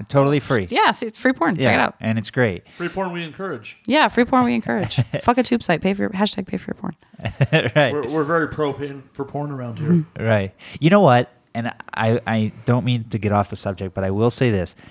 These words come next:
Speaker 1: Everyone on Twitter, you watch this. I was thinking about this just last night. Everyone always says, "Pay for your porn, pay for your porn, pay for, pay for your porn." But they don't know, I, I think they need to be a little bit more educated in why to pay for your porn.
Speaker 2: We've discussed it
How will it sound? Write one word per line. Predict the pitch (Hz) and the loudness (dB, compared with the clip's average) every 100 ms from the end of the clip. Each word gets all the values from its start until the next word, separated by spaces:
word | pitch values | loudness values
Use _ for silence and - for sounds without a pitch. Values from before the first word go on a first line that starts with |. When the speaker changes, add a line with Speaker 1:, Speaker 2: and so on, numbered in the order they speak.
| _ | _
Speaker 1:
Everyone | - 113 143 | -2 2 4
on | 170 | 4
Twitter, | - - 104 | 2 2 2
you | 92 95 | 0 0
watch | 101 101 - | 2 2 0
this. | 92 92 - | -10 -10 -8
I | 98 | -6
was | 98 | -6
thinking | 123 131 | -4 0
about | 139 139 | 2 4
this | 131 | 0
just | - 123 139 | -2 -4 -2
last | 135 131 - | 2 2 2
night. | 117 101 90 - - _ - - | 0 0 -2 -12 -20 _ -20 -4
Everyone | 113 127 | 2 4
always | 117 110 | 6 4
says, | 107 95 | 0 -2
"Pay | - 135 | 2 2
for | - | 4
your | 123 | 0
porn, | 127 113 | 2 0
pay | 95 117 | 2 2
for | 110 | 2
your | 110 | -2
porn, | - 107 | 2 0
pay | 98 107 | 2 -2
for, | 98 92 104 | -2 -8 -10
pay | - 113 104 | -4 -2 -2
for | 104 | -2
your | 98 | -4
porn." | 107 95 87 - - - _ _ _ | -2 -2 -4 -16 -20 -20 _ _ _
But | - - | -2 2
they | 143 | 2
don't | 165 165 | 2 -2
know, | 135 135 139 131 131 _ _ | -4 0 2 2 0 _ _
I, | 123 127 | -8 -2
I | 127 | -4
think | - 160 | -2 -4
they | 175 | -2
need | 151 147 | -2 0
to | 127 | 0
be | 120 | 2
a | 123 | 4
little | 113 113 | 4 4
bit | 117 | 2
more | 104 107 104 | 0 -2 0
educated | 104 101 107 104 98 92 90 - _ _ | -4 -4 -10 -8 -8 -8 -12 -20 _ _
in | 101 | -4
why | 101 101 101 104 | 2 6 6 2
to | 95 - | -2 -10
pay | 92 90 | -12 -12
for | - | -14
your | 87 | -20
porn. | _ - - - - _ _ _ _ _ _ - | _ -20 -20 -20 -20 _ _ _ _ _ _ -6
Speaker 2:
We've | 180 220 220 - - | 4 6 6 0 -2
discussed | 190 180 - 147 - | 0 2 0 -2 -2
it | 131 | -4